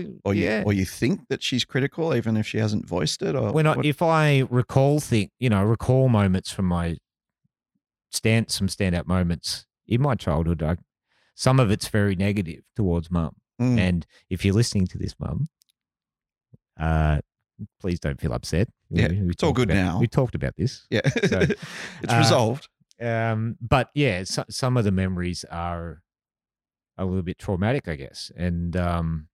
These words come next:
Speaker 2: I guess through mum's protective nature, she,
Speaker 1: Mm.
Speaker 2: she might have, and being that she was a single mum as well, she might have felt like she needed to be a bit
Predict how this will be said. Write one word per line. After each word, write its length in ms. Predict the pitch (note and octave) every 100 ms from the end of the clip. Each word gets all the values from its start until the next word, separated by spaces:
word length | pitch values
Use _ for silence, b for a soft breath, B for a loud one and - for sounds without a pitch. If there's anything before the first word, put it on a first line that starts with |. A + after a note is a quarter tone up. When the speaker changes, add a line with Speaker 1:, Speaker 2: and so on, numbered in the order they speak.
| _ _ _ _ _ _ _ _ A#2
Speaker 2:
I 60 |
guess 260 | G#2+ A2 -
through 360 | A#2+ A2+ G#2 F2
mum's 300 | G2+ F#2+ -
protective 1000 | - - G#2+ G2+ - A#2+ B2 - - _
nature, 580 | A#2 B2 - D3+ F3 F3 _
she, 280 | - F#2+
Speaker 1:
Mm. 260 | C3 A#2+ A#2
Speaker 2:
she 200 | - -
might 280 | G2+ F#2 E2+
have, 140 | F2+ b b -
and 180 | G#2 G2
being 300 | A2+ G#2+ G2+
that 180 | F#2
she 140 | - G2
was 100 | F2+
a 80 | F#2+
single 340 | - G2 G2+
mum 220 | G2 F#2
as 140 | F2 E2+
well, 400 | A#2 C3 C3 - _ _ _ _ _
she 160 | -
might 200 | F#2 F2
have 100 | E2+
felt 180 | - D2+
like 220 | D#2 E2
she 160 | - E2
needed 280 | F2 E2 D2
to 60 |
be 140 | D#2 D#2+
a 60 |
bit 180 | D2 F2